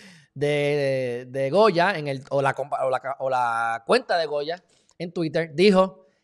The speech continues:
que habían designado a Alexandra Ocasio-Cortez la empleada del mes de Goya, porque desde que ella dijo, "Boicoteen a Goya"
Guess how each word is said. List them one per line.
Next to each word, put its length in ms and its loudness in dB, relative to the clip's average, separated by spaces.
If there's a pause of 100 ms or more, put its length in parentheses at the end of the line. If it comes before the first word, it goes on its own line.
(140)
que 140 0
habían 800 2
designado 920 0
a 180 0
Alexandra 840 0
Ocasio-Cortez 920 -4 (280)
la 180 4
empleada 760 4
del 300 4
mes 520 -4 (260)
de 220 0
Goya, 520 4 (260)
porque 480 6
desde 400 4
que 320 6
ella 320 8
dijo, 420 6
"Boicoteen 1080 4
a 140 4
Goya" 460 8